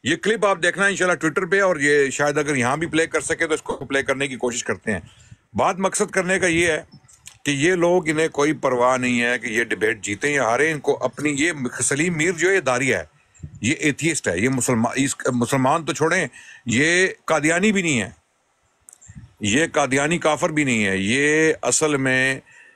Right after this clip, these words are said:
बिल्कुल इसके अंदर ईमान की रत्ती नहीं है। अगर होती तो ये इस किस्म की गुफ्तगू लोगों के साथ ना करता। और इस तरह ये एक तो होता है ना बाअसूल आदमी, मर्दाना वार जो लड़ता है, अपने मुखालिफ की भी इज्जत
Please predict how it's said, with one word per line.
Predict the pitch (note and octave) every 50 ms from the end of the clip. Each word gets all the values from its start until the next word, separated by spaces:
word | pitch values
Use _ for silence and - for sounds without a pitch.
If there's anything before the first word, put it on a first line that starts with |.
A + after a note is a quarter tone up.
| _ - - - - - -
बिल्कुल | A#2+ G#2+ C3 D#3+ D#3 - D#3+ E3 D3
इसके | D3 C3 - - D3+
अंदर | C#3+ B2+ B2+ C#3 C#3+
ईमान | C3+ B2 A2 G#2+ A2+ B2 B2+
की | A#2+ C#3 C#3
रत्ती | A#2 A2+ G2+ - - D3+
नहीं | D3 D3 D3 C#3+
है। | C3+ C3 C3+ C#3 - _ - _ _ - - - - A#2+
अगर | C3 C3 C#3+ C3+
होती | A#2 G#2+ A2+ - - D3+ D#3 D3+ C#3 - _ _ _ _ _ _
तो | - A#2+
ये | A#2 A2+ C3+
इस | - - C#3+ - -
किस्म | - C#3 B2 C#3+ C3+ B2+
की | A#2 A2+
गुफ्तगू | G#2 G2+ G2 - - B2+ A#2+ B2+
लोगों | B2+ A#2 A2 G#2 A2 A#2+
के | A2+ A2+
साथ | - A#2 G#2 F#2+
ना | F#2 G2+ B2+ C#3
करता। | A#2 B2 A2+ G2 - C3+
और | C3 C3 B2 A#2
इस | A2+ -
तरह | - C#3 C#3+
ये | D3 D3+ D#3 D3+ C3 B2+ B2+ B2 - - C3 C#3+ D#3+
एक | D#3 -
तो | E3
होता | D3+ C#3+ F3
है | F#3+
ना | G#3
बाअसूल | F#3 C3 A#2+ C3+ D3 C#3+ C#3 - - D3+ D#3 D3 C3+
आदमी, | A2 G#2 G#2 A#2+ A#2+ A#2 G2+ - _ _ _ _ - _ _ - G#2
मर्दाना | G2+ G#2+ A#2 A#2 G#2+ A#2 C3+ C#3+ D3+ D3+
वार | D3 B2+ A#2+ B2 C3 B2+ A2+ F#2 - _ _ _ _ _ - -
जो | A2+ A#2+
लड़ता | A#2 B2 A2+ A2 - C#3+ A#2+ G#2
है, | F2+ - - - - - _ _ _ -
अपने | - B2+ A2+ C#3+ D#3+ D#3
मुखालिफ | C#3+ C3+ A2+ B2 C#3 D3 D#3+ G3 -
की | - - F#3
भी | E3 E3
इज्जत | D3 B2 B2 D#3